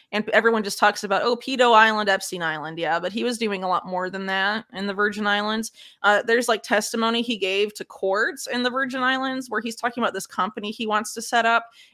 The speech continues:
and he basically calls it, he describes it as a biomedical Google, where you search, um, people's genomes for indicators of disease or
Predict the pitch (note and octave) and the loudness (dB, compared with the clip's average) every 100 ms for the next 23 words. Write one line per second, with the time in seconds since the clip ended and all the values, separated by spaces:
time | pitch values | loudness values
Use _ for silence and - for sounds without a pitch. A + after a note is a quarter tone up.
0 | - A#3 G#3+ G3 G3+ A3 A3 - G3 G3 | -4 -2 0 -2 -2 -6 -6 0 2 2
1 | G3 G3+ G3 F#3+ A3 G#3 - A3+ G#3+ G#3 | 0 -4 -4 -6 -6 -6 2 6 6 4
2 | F#3 F3+ F3+ F#3+ F#3 F#3+ F#3 F#3 - F#3 | -4 -2 2 4 4 2 0 -2 -4 -8
3 | F3 F3 F#3+ G#3 A3 A#3+ B3 - - _ | -4 -4 -2 2 2 2 -2 -8 -20 _
4 | - G3+ G3 G3 - - G3 G#3 - - | -2 0 0 -4 -6 -4 -2 -2 -6 -8
5 | - F3+ F#3 F#3 F3+ E3 _ _ _ _ | -4 -2 -2 -4 -10 -14 _ _ _ _
6 | - - A#3+ G3+ E3+ E3+ G#3 G#3 G3+ G#3 | -20 -8 -6 -4 -6 -8 -6 -2 0 0
7 | A3 B3 - - G3 F#3 F3+ G3+ G3+ G#3 | 0 -2 -4 0 0 0 -2 -4 -4 -4
8 | - G#3 G3 F#3 F#3 F#3+ F#3 E3+ F#3 E3+ | -4 -2 -2 -2 -4 -4 -6 -6 -6 -6
9 | F#3+ G#3 A3 G#3+ F3 D#3 D#3+ | -8 -4 -4 -2 -4 -6 -8